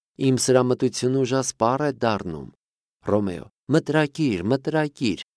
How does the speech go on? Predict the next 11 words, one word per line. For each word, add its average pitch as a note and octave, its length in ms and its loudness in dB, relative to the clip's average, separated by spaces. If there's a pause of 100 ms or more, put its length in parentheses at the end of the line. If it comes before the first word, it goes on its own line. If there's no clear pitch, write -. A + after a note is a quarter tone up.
հարվածիր B2+ 600 4
գավազանով, C3 680 2
եթե F#2 260 -6
կարող F#2+ 340 -2
ես, G2 120 2 (200)
այլապես G2+ 580 2
ես C3+ 240 0
հաղթություն C3+ 680 -2
կգոռամ»։ A2+ 540 -2 (600)
Մերկուտիո. - 540 -2 (240)
«Բա, A2 240 0